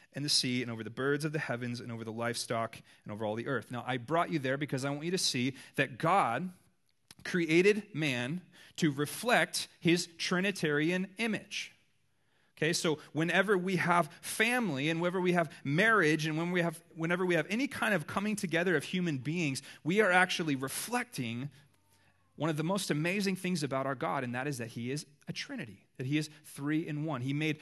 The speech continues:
man in his image in order to reflect something about himself, and that is that God is known in three persons. It's really an amazing thing. So God is four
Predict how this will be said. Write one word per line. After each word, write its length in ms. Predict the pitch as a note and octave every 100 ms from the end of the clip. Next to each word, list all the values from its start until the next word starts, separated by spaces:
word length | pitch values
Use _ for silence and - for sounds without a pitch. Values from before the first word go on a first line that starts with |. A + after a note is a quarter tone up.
| - B2+
man 400 | C#3 F#3 G3+ E3+
in 140 | D3
his 260 | C#3 B2 -
image 320 | F#3+ G3 F#3+
in 100 | D#3+
order 180 | C#3+ D3
to 200 | C#3 C3+
reflect 640 | B2 A#2+ - - A#3+ E3+ F3+
something 380 | - D#3+ D3 C3
about 340 | A#2+ D#3+ F3+
himself, 560 | F3 D#3+ - C#3 C3 - - - -
and 140 | B2
that 220 | D3 D3+
is 220 | D3 C#3+ - -
that 180 | C3 B2
God 360 | D3 D#3 E3+ D#3
is 220 | C3+ C#3
known 640 | B2+ D#3+ D3+ C#3 C3+ C#3 - -
in 160 | B2+
three 320 | - C3 C3+ C3+
persons. 640 | - C#3+ D3 - F#2+ F#2
It's 180 | G#2 -
really 280 | G3+ F#3+ C#3 - -
an 80 | C3+
amazing 480 | C3+ C#3+ C#3+ B2 A#2
thing. 400 | - D#3 B2+ A2+
So 180 | C3+ A#2+ - -
God 340 | D3+ G3+ G#3+ F#3+
is 120 | F3+
four 520 | - F3+ F#3+ F#3+